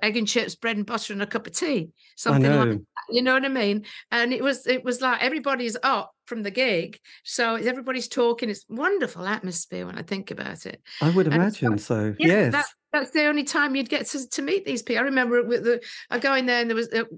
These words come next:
Speaker 1: Queen was in the corner there, Freddie Mercury and all that lot. And, oh, oh, Slade were on another table, all these different bands, 'cause we weren't really,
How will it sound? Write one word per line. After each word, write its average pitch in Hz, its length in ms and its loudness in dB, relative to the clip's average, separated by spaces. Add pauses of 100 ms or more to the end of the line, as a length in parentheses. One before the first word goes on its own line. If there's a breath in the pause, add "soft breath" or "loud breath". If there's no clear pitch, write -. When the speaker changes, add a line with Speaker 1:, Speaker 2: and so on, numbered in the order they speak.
(140)
Speaker 1:
Queen 269 280 -2
was 226 360 -2
in 214 160 2
the 180 60 -4
corner 196 440 0
there, 185 420 -4
Freddie 208 300 0
Mercury 208 420 0
and 196 80 -2
all 208 160 -2
that 208 200 -6
lot. 190 260 -4 (540 loud breath)
And, 208 340 4
oh, 247 180 2
oh, 233 200 4
Slade 233 560 2
were 220 320 0
on 214 120 2
another 220 340 -2
table, 214 580 -2
all 320 160 -4
these 381 200 2
different 277 360 -6
bands, 233 240 0
'cause 247 180 -10
we 262 60 -6
weren't 262 260 0
really, 233 380 -2